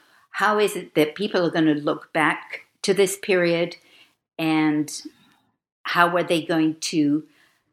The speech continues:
be able to assess the role of the people who said no to, um, to Bashar. So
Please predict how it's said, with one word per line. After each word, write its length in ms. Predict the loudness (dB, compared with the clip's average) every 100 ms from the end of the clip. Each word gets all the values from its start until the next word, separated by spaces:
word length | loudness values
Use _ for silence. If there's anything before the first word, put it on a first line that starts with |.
| _ -8
be 140 | -2
able 260 | 0 2 0
to 240 | -2 -2 -2
assess 880 | -2 -2 0 2 0 -2 -10 -10 _ -2
the 160 | 2 2
role 500 | 2 0 2 0 -2 -6
of 100 | -8
the 80 | -6
people 540 | -2 -2 0 -2 -2 -4
who 100 | -4
said 340 | 2 0 0
no 580 | -2 0 0 -2 -6 -12 _ _ _ _ _
to, 560 | -2 4 4 2 -2 -8 -6
um, 520 | -4 -2 -4 -8 -14 -8
to 120 | -4
Bashar. 560 | 0 0 0 -2 -6 -12 _ _ _ _ _ _ -20 -20 -18 -20 _ _
So 360 | -2 2 2